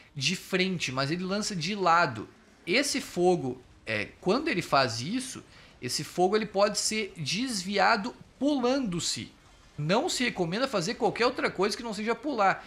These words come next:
Então você pula, e talvez vocês tenham visto ali, e bate um pouco quando você tiver na maior altura possível daquele pulo, bate um pouco no ar.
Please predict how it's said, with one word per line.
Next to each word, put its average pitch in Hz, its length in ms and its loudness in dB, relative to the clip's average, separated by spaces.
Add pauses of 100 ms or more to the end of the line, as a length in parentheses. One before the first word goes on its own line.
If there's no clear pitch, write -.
(160)
Então 180 120 -4
você 233 260 -2
pula, 175 600 0 (260)
e 170 60 -8
talvez 185 260 2
vocês 233 140 -4
tenham 226 200 -4
visto 170 320 -2
ali, 160 320 -4
e 208 120 -4
bate 180 560 2
um 196 80 -2
pouco 151 260 -2
quando 147 140 -4
você 151 120 -6
tiver 135 540 0
na 143 180 0
maior 151 380 2
altura 185 420 0
possível 131 440 -4
daquele 139 320 -2
pulo, 208 340 -4
bate 170 260 2
um 208 60 -6
pouco 190 260 -2
no 226 80 -2
ar. 190 320 2